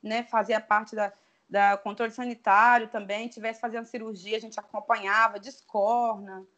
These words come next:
tudo, tudo, é, a, tinha que mostrar as bezerras, a gente fazia serviço, a gente fazia tanto o serviço de peão quanto o serviço de um,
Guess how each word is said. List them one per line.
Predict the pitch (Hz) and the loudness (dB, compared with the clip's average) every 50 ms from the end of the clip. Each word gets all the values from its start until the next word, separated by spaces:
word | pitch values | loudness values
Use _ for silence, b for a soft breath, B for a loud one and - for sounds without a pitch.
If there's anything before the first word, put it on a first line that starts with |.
| _ _ _ _ _ - | _ _ _ _ _ -6
tudo, | 415 480 466 466 440 427 403 - - _ _ _ | -4 -4 -4 -4 -6 -8 -10 -12 -14 _ _ _
tudo, | - 330 349 302 320 302 - 233 - - | -8 -8 -6 -6 -6 -8 -8 -10 -10 -4
é, | - - 233 233 233 233 226 220 214 202 202 190 | 0 0 2 2 2 0 0 0 0 -2 0 0
a, | 185 196 - - - _ _ _ _ _ | 0 0 0 -2 -6 _ _ _ _ _
tinha | _ - 294 302 | _ -4 -4 -2
que | 294 330 | 2 2
mostrar | 311 311 302 294 311 277 269 | 4 2 2 4 4 4 4
as | 254 | 4
bezerras, | 226 262 247 190 190 214 226 240 220 208 | 2 -6 -10 -8 -6 -6 -6 -6 -8 -10
a | |
gente | 220 220 - | -14 -10 -4
fazia | - 233 214 208 175 175 196 214 220 226 | -2 -2 -2 -2 -4 -8 -8 -6 -6 -6
serviço, | - - 262 233 277 320 330 330 370 370 359 349 311 240 214 | -6 -8 -4 -2 0 -2 0 -2 -2 0 0 0 0 0 0
a | 247 | 0
gente | 277 302 330 330 | 0 0 0 2
fazia | 339 330 302 339 339 | 2 2 2 0 -2
tanto | - 370 427 - | -4 -4 -4 -4
o | 403 | -4
serviço | - - 403 330 277 294 302 294 302 | 0 0 2 2 2 2 0 0 -2
de | 247 226 285 | -8 -8 -10
peão | 254 - 294 262 226 214 220 254 311 370 427 - _ _ _ _ _ _ | -6 -4 -2 0 0 0 0 0 0 -2 -2 -6 _ _ _ _ _ _
quanto | - 294 330 330 349 | 0 0 2 0 -2
o | |
serviço | 330 - 370 339 269 262 277 302 294 - 320 | -2 -2 -2 0 0 0 0 -2 -2 -2 -6
de | 254 247 269 | -4 0 2
um, | 320 339 339 339 | 2 2 2 0